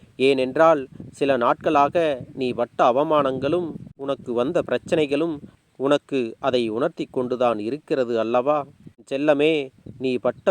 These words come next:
ஒவ்வொரு வேதனைகளும் இந்த வாழ்க்கையை உனக்கு எப்படி வாழ வேண்டும் என்று கற்றுக் கொடுத்து கொண்டுதான் இருக்கிறது. இதற்கு மேலும் இந்த வாழ்க்கையை எப்படி வாழப் போகிறோம் என்று நீ எண்ணாமல், நாம் இப்படித்தான்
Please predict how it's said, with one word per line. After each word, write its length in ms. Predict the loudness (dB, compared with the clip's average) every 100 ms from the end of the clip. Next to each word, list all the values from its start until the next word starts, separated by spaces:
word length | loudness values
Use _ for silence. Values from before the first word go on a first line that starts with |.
| 2
ஒவ்வொரு 380 | 0 0 0 2
வேதனைகளும் 720 | 2 0 0 -2 -2 -4 -6 -10 -20 _
இந்த 220 | -4 -2
வாழ்க்கையை 560 | 2 2 0 -4 -4 -4 -6 -10
உனக்கு 360 | -6 -6 -6 -8 -4
எப்படி 340 | -6 -4 -4 -2
வாழ 260 | -2 0 2
வேண்டும் 400 | 2 -2 -2 -2
என்று 260 | -2 -2 -4 -4
கற்றுக் 380 | -6 -6 -6 -6
கொடுத்து 320 | -4 -6 -8 -8
கொண்டுதான் 500 | -8 -6 -2 -2 -2
இருக்கிறது. 560 | -6 -6 -4 -4 -4 -8 _ _ _ -4
இதற்கு 400 | 0 0 0 -2
மேலும் 420 | 2 2 2 -2 -4 _ _
இந்த 220 | -2 0
வாழ்க்கையை 520 | 2 0 0 -4 -2 -2
எப்படி 340 | -4 -2 -2 0
வாழப் 380 | 2 2 2 -2
போகிறோம் 540 | -4 -2 0 0 0 -4
என்று 280 | -4 -2 -4
நீ 120 | -4 -4
எண்ணாமல், 560 | -4 -2 -2 0 -4 -6 -14 -20 _
நாம் 240 | 0 0
இப்படித்தான் 680 | 0 -2 -2 -2 0 0 0